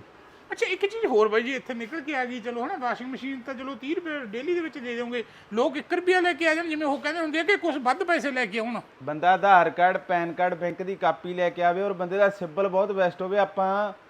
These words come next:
Speaker 2: ਰੇਹੜੀ ਦਾ ਕਿਰਾਇਆ ਵੀ ਨਾਲ ਦੇਵਾਂਗੇ ਜੀ।
Speaker 1: ਅੱਛਾ, ਇੱਕ
Speaker 2: ਹਾਂਜੀ।
Speaker 1: ਰੁਪਇਆ ਵੀ ਨਹੀਂ ਲੈਂਦੇ?
Speaker 2: ਬਿਲਕੁਲ ਜੀ।
Speaker 1: ਮ-, ਮਤਲਬ ਕੀ ਹੈ ਵੀ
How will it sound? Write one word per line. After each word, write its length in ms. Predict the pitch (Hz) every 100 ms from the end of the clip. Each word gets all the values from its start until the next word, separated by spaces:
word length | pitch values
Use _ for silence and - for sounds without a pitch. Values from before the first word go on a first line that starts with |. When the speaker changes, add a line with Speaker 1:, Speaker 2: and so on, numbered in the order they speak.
| - 160
Speaker 2:
ਰੇਹੜੀ 180 | 185 220
ਦਾ 120 | 226
ਕਿਰਾਇਆ 320 | 226 190 196
ਵੀ 100 | 196
ਨਾਲ 240 | 202 185 160
ਦੇਵਾਂਗੇ 340 | 156 143 123
ਜੀ। 140 | 113 104 - -
Speaker 1:
ਅੱਛਾ, 380 | - 349 277 180 -
ਇੱਕ 120 | -
Speaker 2:
ਹਾਂਜੀ। 80 | 359
Speaker 1:
ਰੁਪਇਆ 200 | 349 403
ਵੀ 80 | 403
ਨਹੀਂ 120 | 349
ਲੈਂਦੇ? 300 | 302 208 147
Speaker 2:
ਬਿਲਕੁਲ 360 | 139 170 180 165
ਜੀ। 140 | 131 - - - - -
Speaker 1:
ਮ-, 100 | 294
ਮਤਲਬ 400 | 277 277 294 240
ਕੀ 200 | 302 320
ਹੈ 120 | 294
ਵੀ 160 | 294